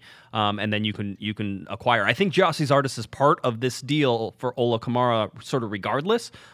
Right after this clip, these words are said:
um, and regardless of where he goes, and maybe it's a third team or a fourth team that has to get involved in it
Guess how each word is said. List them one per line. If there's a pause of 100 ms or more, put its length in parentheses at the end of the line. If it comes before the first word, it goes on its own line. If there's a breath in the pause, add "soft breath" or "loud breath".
um,
and
regardless
of
where
he
goes,
and
maybe
it's
a
third
team
or
a
fourth
team
that
has
to
get
involved
in
it